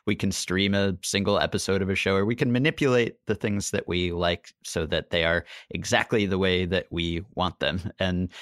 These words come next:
that was not the case before, where you just kinda had to take things as you found them. And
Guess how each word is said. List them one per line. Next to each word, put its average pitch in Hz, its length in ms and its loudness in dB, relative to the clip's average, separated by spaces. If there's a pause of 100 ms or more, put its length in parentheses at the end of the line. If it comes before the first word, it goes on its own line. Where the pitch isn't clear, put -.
(160)
that 131 220 2
was 127 300 -4
not 127 360 0 (280)
the 127 80 2
case - 420 0
before, 107 440 2
where 101 120 0
you 101 160 0
just - 200 -6
kinda 98 220 0
had 98 180 0
to 98 220 -2 (140)
take 101 200 -2
things 92 360 -2
as 85 180 -2
you 90 80 -2
found 143 320 2
them. 92 320 -2
And 98 300 0